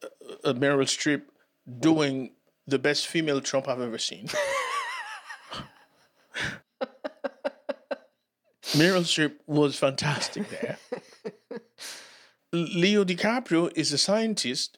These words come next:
Speaker 1: who is sort of like the mentor to the girl,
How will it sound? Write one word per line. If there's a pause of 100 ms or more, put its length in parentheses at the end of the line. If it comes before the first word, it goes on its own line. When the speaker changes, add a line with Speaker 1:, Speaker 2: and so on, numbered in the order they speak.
Speaker 1:
who (560)
is
sort
of
like
the
mentor
to
the
girl,